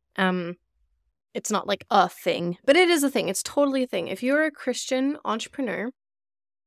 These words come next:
then you should be doing biblical marketing. All that it really means, it's just a phrase that I'm using to mean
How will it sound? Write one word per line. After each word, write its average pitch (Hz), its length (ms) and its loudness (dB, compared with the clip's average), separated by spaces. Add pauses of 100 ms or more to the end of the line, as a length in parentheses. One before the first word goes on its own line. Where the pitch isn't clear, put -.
(100)
then 233 340 0
you 208 180 -2
should 254 200 0
be 254 80 -2
doing 247 240 2
biblical 226 360 -2
marketing. 190 560 -4
All 240 200 0
that 294 120 2
it 320 120 -4
really 214 280 -8
means, 214 360 -4
it's - 200 -6
just 226 220 -4
a 269 40 -4
phrase 214 440 -4
that 226 100 -8
I'm 202 220 -4
using 208 440 -6
to 247 140 -8
mean 202 360 -6